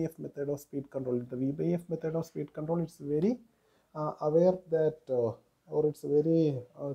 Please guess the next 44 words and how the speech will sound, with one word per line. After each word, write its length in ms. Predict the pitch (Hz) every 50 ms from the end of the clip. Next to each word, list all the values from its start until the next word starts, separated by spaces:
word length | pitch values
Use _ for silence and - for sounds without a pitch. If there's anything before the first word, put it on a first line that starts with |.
| - -
clear 320 | - 151 156 165 165 165 160
that 200 | 160 156 156 143
whatever 400 | 123 123 - - 156 165 175 180
change 300 | - - 185 190 185 202
you 80 | 185 170
are 20 |
bringing 320 | 151 151 151 151 156 156 156
to 80 | 160
the 60 | 156 160
frequency 500 | - - 151 147 - 151 139 - - 156
side, 320 | 147 - 175 202 240 226 202
the 80 | 202
same 260 | - - 214 214 214 190
change 200 | 208 202 185 170
has 200 | 170 165 165 -
to 80 | -
be 120 | 151 147 147
brought 260 | 143 143 139 139 -
to 60 | 151
the 160 | 156 196 262 - - _ _ _ _ _ _ _
voltage 340 | - 180 175 165 175 170 160
also. 440 | 143 127 123 123 - - 117 117 - _ _ _ _ _ _ _ _ _ _ _ _ _ _ - 185
Okay. 280 | 185 185 - 185 - - _ _ _ _ _ _ _ _ _ _ _ _ _ _ _ _ _ _ _ _
So 280 | - - 233 226 226 220
this 200 | 202 214 202 202
is 120 | 220 202
how 220 | - - 202 202 202
we 180 | 196 196 196
have 300 | 185 - 190 190 190 -
calculated 600 | 180 170 165 165 165 - 185 180 180 180 175 170
the 80 | - 160
value 320 | 156 151 151 151 160 160
of 140 | 165 160 - 156
a 60 | 151
starting 460 | - - - 147 143 143 - 165 165
torque 240 | - 156 156 - -
at 160 | 151 - -
ten 180 | 139 135 139 135 -
hertz. 320 | - 175 196 - - -
Already 380 | 160 147 143 147 151 156 175 170
starting 440 | 175 - 151 143 143 - 156 160 156
torque 320 | - 160 151 151 - -
at, 180 | 147 139 - -
uh, 220 | 131 123 113